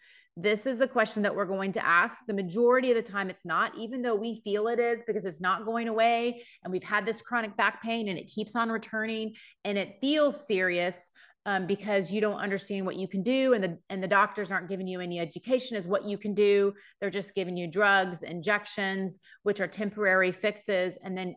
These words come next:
giving you, like, "Well, you have to have surgery now." This is the path that you typically go down when you go and see a doctor. And it's very frustrating.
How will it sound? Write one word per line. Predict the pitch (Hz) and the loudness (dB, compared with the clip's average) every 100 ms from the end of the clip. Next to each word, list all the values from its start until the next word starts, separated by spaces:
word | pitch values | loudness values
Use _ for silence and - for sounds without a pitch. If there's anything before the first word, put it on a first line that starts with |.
| - | -6
giving | 185 185 185 | -6 -4 -4
you, | 180 | -2
like, | 175 175 - | 0 -2 -4
"Well, | 185 180 175 170 - - | 2 4 4 0 -6 -6
you | 196 | -2
have | 190 180 | 2 0
to | - | 0
have | 175 | -2
surgery | - 190 180 180 175 | 0 -2 -2 -2 -6
now." | 160 69 - - - _ | 0 0 -2 -12 -20 _
This | 226 220 | 2 2
is | 220 175 | -2 -2
the | 202 | -6
path | 196 202 190 190 | 0 2 2 0
that | 175 | -2
you | 185 | -4
typically | - 190 175 185 180 | -4 -6 -4 -4 2
go | 247 254 | 4 4
down | 220 208 196 | 4 0 0
when | 190 | -4
you | 190 | 0
go | 190 | 0
and | 185 170 | -2 -4
see | 185 175 | -4 0
a | |
doctor. | 190 190 190 175 | 4 4 2 -6
And | 175 | -6
it's | 170 | -12
very | 160 226 240 247 247 | 2 4 6 4 2
frustrating. | - 180 - 180 165 160 156 | 0 0 -2 -6 -6 -8 -12